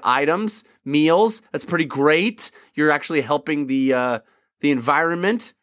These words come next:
also, which is pretty great. And you're gonna eat delicious things. You got options. You've got variety in your meals, and you feel awesome 'cause you're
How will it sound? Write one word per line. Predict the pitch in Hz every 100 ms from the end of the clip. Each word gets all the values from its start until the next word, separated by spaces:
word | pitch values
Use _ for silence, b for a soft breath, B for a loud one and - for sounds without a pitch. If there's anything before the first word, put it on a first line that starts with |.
| _ _ _ -
also, | 151 180 - 180 170 370
which | 175 160
is | 185
pretty | - 185
great. | 175 185 214 - b b b b b _
And | 214 233 -
you're | 175 202
gonna | 226 214 208
eat | 214 233 - -
delicious | 127 185 202 202 190 - - _
things. | - 208 233 147 85 - b b
You | 139
got | 160 - -
options. | 135 151 - - 135 104 113
You've | 127
got | 156 135
variety | 120 123 156 147 147 139 185 180 175 160 156
in | 147 147 156
your | 147 143 131 b b b
meals, | 185 220 196
and | 202
you | 226
feel | 196 262 226
awesome | - 226 233 214
'cause | - 208
you're | 190 202 190